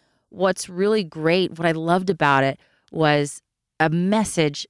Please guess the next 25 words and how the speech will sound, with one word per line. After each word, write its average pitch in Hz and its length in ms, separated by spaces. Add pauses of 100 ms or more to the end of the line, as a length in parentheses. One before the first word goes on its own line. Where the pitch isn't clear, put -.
(140)
where, 160 480
you 196 140
know, 180 60
usually 208 320
in 202 60
a 175 40
Spider-Man 175 460
film, 156 200
the 156 60
message 151 360
is, 147 220
you 143 80
know, 135 80
"With 127 140
great 151 200
power 143 300
comes 139 200
great - 180
responsibility," 139 840
and 139 100
they 139 40
kinda 156 240
brush 143 320
it 135 80
off. 131 320